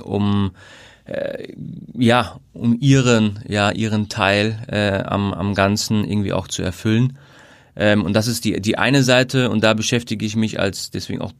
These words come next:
Business-Futurist sehr stark mit Veränderung, ähm, Veränderung, die auf technologischer Seite passiert, auf demografischer Seite,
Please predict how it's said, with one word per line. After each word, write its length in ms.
Business-Futurist 1040
sehr 320
stark 380
mit 200
Veränderung, 960
ähm, 580
Veränderung, 460
die 140
auf 100
technologischer 560
Seite 260
passiert, 560
auf 160
demografischer 800
Seite, 540